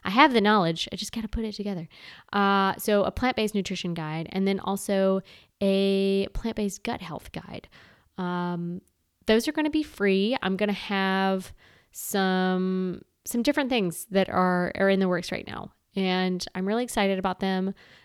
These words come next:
I'm excited about sharing them with you. So be sure to sign up for my newsletter to be informed when those things come out. You can sign up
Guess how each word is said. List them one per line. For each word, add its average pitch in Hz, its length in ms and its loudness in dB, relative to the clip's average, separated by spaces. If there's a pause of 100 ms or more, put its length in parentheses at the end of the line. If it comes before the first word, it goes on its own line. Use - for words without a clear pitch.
(100)
I'm 190 100 -6
excited 208 260 -2
about 208 180 -4
sharing 208 400 2
them 202 140 4
with 196 180 0
you. 185 460 6
So 170 640 -2
be 196 100 -2
sure 208 500 0
to - 180 -8
sign 208 180 -2
up 208 100 -4
for 190 100 -10
my 180 120 -4
newsletter 180 640 0
to - 100 -8
be 180 120 -4
informed 185 500 -4 (400)
when 247 280 2
those 190 220 4
things 175 280 -4
come - 180 -10
out. 269 500 -2 (220)
You 190 80 -8
can 185 100 -8
sign 175 220 -4
up - 100 -8